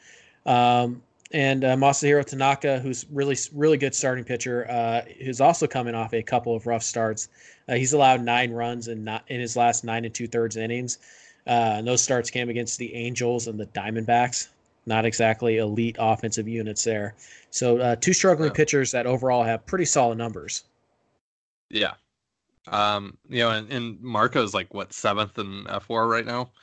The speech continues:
Speaker 1: Yep.
Speaker 2: Um,
Speaker 1: Something like that.
Speaker 2: and probably, yeah, and that probably took a little bit of a dive
Speaker 1: <laughs>
Speaker 2: after, after the last start, but,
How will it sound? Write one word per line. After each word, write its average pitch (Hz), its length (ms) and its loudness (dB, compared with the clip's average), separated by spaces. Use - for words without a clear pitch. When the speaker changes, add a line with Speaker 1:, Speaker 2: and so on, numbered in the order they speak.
Speaker 1:
Yep. 95 80 -6
Speaker 2:
Um, 92 560 -4
Speaker 1:
Something 120 260 -10
like 107 120 -8
that. 110 100 -6
Speaker 2:
and 95 100 -10
probably, 107 280 2
yeah, 101 180 -2
and 95 80 -6
that 101 200 -6
probably 107 260 -2
took 107 200 -6
a 98 60 -4
little 101 360 -4
bit 90 140 -10
of 90 100 -8
a 95 40 -12
dive 92 360 -6
Speaker 1:
<laughs> - 0 -
Speaker 2:
after, 95 640 -2
after 101 160 -14
the - 20 -8
last 101 300 0
start, 110 320 0
but, 101 280 -4